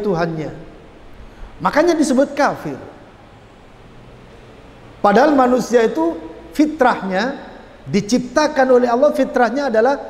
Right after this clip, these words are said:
untuk bertuhan. Untuk bertuhan. Dan Tuhannya yang sebenarnya Allah Subhanahu wa taala. Lah, kemudian begitu lahir, ternyata tidak menerima Allah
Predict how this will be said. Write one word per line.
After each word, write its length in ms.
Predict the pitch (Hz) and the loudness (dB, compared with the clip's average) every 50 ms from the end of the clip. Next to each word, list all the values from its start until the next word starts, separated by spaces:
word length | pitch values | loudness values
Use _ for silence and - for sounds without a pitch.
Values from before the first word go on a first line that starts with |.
| - - - - | -16 -18 -6 0
untuk 480 | - 247 285 262 - - 320 311 262 165 160 156 170 | 0 2 2 0 0 -2 -2 -2 -2 -2 -2 0 2
bertuhan. 640 | - - - - - 269 196 123 120 147 147 - - - - - - - - - - - - - - - - - - - - - - - - - - - - - - - - - - - - 262 | 2 2 0 -2 -4 -4 -4 -4 -2 -4 -4 -6 -8 -14 -16 -16 -16 -16 -16 -18 -20 -20 -20 -20 -20 -20 -20 -20 -20 -20 -20 -20 -20 -20 -20 -20 -20 -20 -20 -20 -20 -20 -20 -20 -10 -2 2 2
Untuk 400 | 302 285 269 - - - - 190 | 2 2 2 0 0 0 0 2
bertuhan. 560 | 226 254 - - 254 202 139 131 139 131 113 - - - - - - - - - - - - - - - - - - - - - | 2 0 0 0 -2 -4 -4 -4 -6 -8 -10 -14 -18 -20 -20 -20 -20 -20 -20 -20 -20 -20 -20 -20 -20 -20 -20 -20 -20 -18 -4 0
Dan 240 | 156 214 240 233 | 2 4 4 4
Tuhannya 480 | 240 311 240 196 240 277 285 302 330 320 | 4 4 4 4 4 4 4 4 4 4
yang 80 | 302 277 | 4 2
sebenarnya 480 | - 247 247 247 277 277 311 330 320 | 2 0 2 2 2 2 2 0 0
Allah 320 | - 247 294 349 359 311 262 - | 2 2 4 6 6 4 4 2
Subhanahu 320 | 240 233 220 202 208 196 185 | 2 2 2 2 2 2 0
wa 80 | 156 | 0
taala. 480 | 175 175 156 143 135 135 123 113 - 156 - - - - - - - - - - - - - - - - - - | 0 0 0 -2 -4 -6 -8 -10 -14 -18 -20 -20 -20 -20 -20 -20 -20 -20 -20 -20 -20 -20 -20 -20 -20 -20 -8 -2
Lah, 160 | - 240 240 240 240 | 0 0 2 4 4
kemudian 560 | 254 247 233 240 220 202 302 349 320 294 226 | 4 4 4 4 4 4 4 4 4 4 2
begitu 400 | 220 196 180 226 214 - 240 233 | 2 2 2 0 0 0 2 2
lahir, 680 | 226 233 233 208 160 165 240 294 339 359 359 - - - - - - - - | 4 4 2 2 0 0 0 0 0 -2 -4 -8 -10 -14 -18 -20 -14 -8 -4
ternyata 680 | 220 202 202 196 202 202 196 196 190 - - 247 247 240 | -4 -2 -2 -4 -4 -4 -4 -4 -4 -2 0 0 0 -2
tidak 440 | 240 - 220 196 165 170 190 190 190 | -2 -4 -4 -2 0 0 0 0 0
menerima 560 | 180 180 185 180 180 185 180 185 175 180 180 | -4 -6 -4 -4 -4 -4 -2 -2 -4 -4 -2
Allah 760 | 175 180 185 180 175 175 180 196 214 254 - - - - - | -2 0 0 2 0 2 4 4 4 2 2 -2 -8 -14 -16